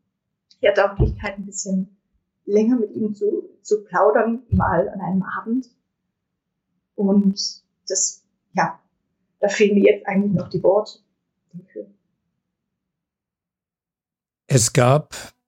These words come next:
Speaker 2: eine Rettung, du beschreibst, es ist nachts drei Uhr, totale Dunkelheit. Das Einsatzboot fährt hin und her, bringt Frauen und Kinder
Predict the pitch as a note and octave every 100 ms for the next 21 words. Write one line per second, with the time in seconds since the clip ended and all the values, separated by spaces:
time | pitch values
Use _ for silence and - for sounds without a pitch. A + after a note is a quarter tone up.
0 | _ - A#2 A2+ A2+ A#2 - B2 G#2+ B2
1 | A#2+ C#3+ C#3 B2+ A#2 A2 G#2+ - G#2+ A#2+
2 | A#2+ - - - - - _ _ _ _
3 | _ _ G#2+ G#2+ F#2+ G#2+ B2 - - -
4 | A2+ G#2+ B2 A#2+ C#3 A#2 G#2+ G#2 G2+ F#2
5 | B2 B2+ B2+ A2+ A#2+ C3+ - - _ _
6 | G2+ F3+ A2 A#2 C3 A2+ - A#2+ A2+ D3+
7 | - - - - _ _ _ _ _ -
8 | B2 A2 B2 A#2+ A2 A2 B2+ B2 A2+ A2
9 | - G#2+ G2+ B2 C#3+ A#2+ A#2 - A2+ A#2+
10 | C3+ D3+